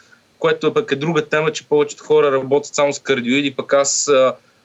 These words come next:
а, много често работя с Omni, с, а, Figure of Eight и така нататък, нали, защото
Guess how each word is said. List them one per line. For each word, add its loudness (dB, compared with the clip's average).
а, 2
много -2
често -4
работя 0
с -6
Omni, 0
с, -4
а, 2
Figure -4
of -16
Eight -2
и -6
така -4
нататък, -2
нали, -2
защото 0